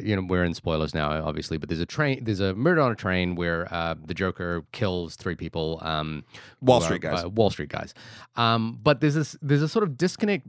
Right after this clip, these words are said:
Speaker 1: you know, like, the Joker himself says at some point that I'm not a political figure. Um, and, but there's a disconnect with how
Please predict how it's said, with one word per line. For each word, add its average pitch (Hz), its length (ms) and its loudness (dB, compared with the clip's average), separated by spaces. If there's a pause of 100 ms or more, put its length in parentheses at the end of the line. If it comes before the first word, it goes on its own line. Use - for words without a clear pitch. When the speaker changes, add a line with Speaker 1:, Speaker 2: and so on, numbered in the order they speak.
Speaker 1:
you 160 120 0
know, 143 100 4
like, 131 180 4
the 139 80 2
Joker 226 360 4
himself 147 440 4
says 127 260 2
at 117 140 -2
some 104 180 2
point 104 300 2
that 104 80 4
I'm 95 200 4
not 95 160 0
a 87 40 -6
political 92 440 0
figure. 87 340 0 (360)
Um, 92 480 2 (100)
and, 123 480 4
but 135 120 2
there's 147 140 4
a 143 60 4
disconnect 208 460 0
with 139 380 4
how 135 640 2